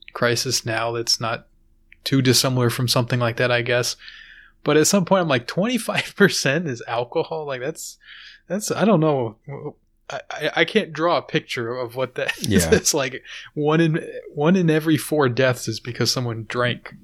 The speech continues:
Speaker 1: that much.
Speaker 2: Yeah.
Speaker 1: I don't know. That's just crazy to me.
Speaker 2: Yeah. I, it's also, I, it's funny. I, I do like the contrarian takes on a lot of this stuff. So one of the things is that,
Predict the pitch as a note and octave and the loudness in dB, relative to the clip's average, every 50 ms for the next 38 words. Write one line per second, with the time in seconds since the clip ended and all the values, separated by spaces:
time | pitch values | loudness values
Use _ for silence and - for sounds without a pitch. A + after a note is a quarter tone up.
0 | - - - B2 A#2+ A#2 C3 B2 A#2 A#2 - - - - E3 A#2 G2+ F2 D2 B1+ | -16 -6 -2 -2 -2 -2 -2 -6 -8 -8 -8 -10 -8 -2 2 4 4 4 4 2
1 | - - - - _ - - C#3 D3 D#3 D#3 D3+ C3 G#2+ A2 B2+ C#3 C3 - - | -4 -10 -14 -20 _ -6 -2 0 2 2 4 2 2 2 2 0 0 0 0 0
2 | - C#3+ - - - C#3 C3 A#2+ A#2+ A2+ A2+ A2 A2+ A2 G#2+ - - - A#2+ A2+ | 0 0 0 2 2 2 2 2 2 0 -2 -4 -6 -8 -10 -10 -2 4 6 6
3 | G2+ F#2 F2 E2 - - - _ - - - _ _ - - A#2 B2 - - - | 8 6 4 2 -2 -8 -18 _ -20 -20 -20 _ _ -2 0 2 2 2 0 0
4 | B2+ B2+ - F#3+ F3+ F3+ F3 - F#3 D3+ B2+ A#2 - - G#2+ A2+ A2+ A#2 - _ | 0 4 6 6 6 6 6 6 6 6 6 4 4 2 0 0 0 -2 -4 _
5 | _ _ _ _ _ _ _ _ _ _ _ _ _ _ _ _ _ G#2+ - - | _ _ _ _ _ _ _ _ _ _ _ _ _ _ _ _ _ -10 -10 -4
6 | - - C3+ A#2+ A2 G#2+ G#2+ A2+ A2+ - - A2 B2 B2 B2 A#2+ A#2+ C3+ C3+ B2+ | 2 4 4 4 4 0 -6 -8 -8 -8 0 2 4 4 4 4 4 2 4 6
7 | B2 A#2 A#2 A2+ - - G#2 - A2 G#2 G2 - - G2+ G2 G2 G2 F#2+ F#2+ F2 | 6 6 6 4 0 -4 -4 -2 -2 -2 -2 2 2 4 4 6 4 4 2 0
8 | E2+ E2 D#2+ E2 - - _ - G2+ F#2 - - A2+ A2+ A2 G#2+ G#2+ A2 G#2+ A2+ | 0 -2 -4 -4 -8 -8 _ -6 -6 -6 -4 -4 -4 -2 -2 -2 -2 -4 -4 -6
9 | G#2+ - - A#2+ A2 - - A#2+ G2 - - - - - _ _ _ - A#2 A#2 | -6 -2 -2 -2 -2 0 2 2 2 2 -2 -12 -20 -20 _ _ _ 2 4 6
10 | A#2+ A#2+ A2+ - A#2 G#2 G2 - A#2 G#2+ F2+ - F2+ E2 - | 8 8 6 6 4 0 0 0 -2 -4 0 0 -2 -2 -2